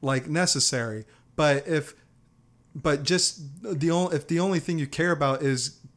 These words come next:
um, administering punishment to people who've broken a law, you're not really concerned about, you're not taking a,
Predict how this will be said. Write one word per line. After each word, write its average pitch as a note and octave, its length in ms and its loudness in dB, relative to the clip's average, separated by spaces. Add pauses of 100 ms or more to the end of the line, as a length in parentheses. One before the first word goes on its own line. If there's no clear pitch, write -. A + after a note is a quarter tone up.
(840)
um, B2 380 0 (400)
administering D#3 720 0
punishment D3+ 540 -2
to C3 100 -8
people C#3+ 260 -4
who've B2+ 160 0
broken D3 240 0
a - 40 0
law, C#3+ 120 4
you're D#3 120 2
not E3+ 140 0
really D#3+ 300 4 (380)
concerned D#3 580 2
about, C#3 520 0 (180)
you're C#3+ 100 2
not D#3 180 2
taking D#3 320 -2
a, C3+ 180 2